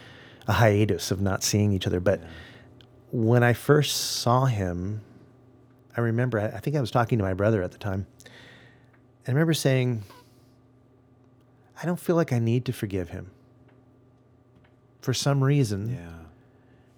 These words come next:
Speaker 1: this feeling of needing to forgive or having a grudge about him and how he treated me and how he treated every-, it was like it was just not there. And I was searching deeply. I'm like, "Where is that?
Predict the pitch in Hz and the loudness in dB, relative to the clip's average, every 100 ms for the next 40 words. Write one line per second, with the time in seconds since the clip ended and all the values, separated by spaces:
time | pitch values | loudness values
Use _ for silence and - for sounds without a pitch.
0 | - 110 127 - - 156 156 147 123 113 | -4 -2 -2 -4 -6 -2 0 0 0 0
1 | 107 101 113 117 113 107 120 - 117 104 | -2 -2 0 2 0 -2 -4 -4 -6 0
2 | 107 104 98 92 92 107 107 107 101 101 | 2 2 0 -4 -2 -2 0 -2 -2 0
3 | 104 101 104 104 - - - 104 101 98 | 0 2 2 0 -8 -10 -4 -2 0 0
4 | - - - - - - - 113 107 101 | -4 -16 -20 -20 -20 -20 -2 0 2 0
5 | 90 107 92 110 - 113 107 104 107 104 | 0 0 2 0 2 4 4 4 4 4
6 | 95 101 104 - 101 98 95 - - - | 2 0 0 0 0 0 -2 -8 -12 2
7 | 131 113 127 123 117 - 127 120 107 - | 4 6 6 6 2 0 2 4 4 2
8 | 113 - 110 110 131 110 98 101 - 151 | 0 2 2 4 4 4 4 0 4 4
9 | - 101 82 135 147 90 82 - 175 233 | 4 -2 4 4 4 -2 -2 0 2 2
10 | 202 - - | 0 -2 -6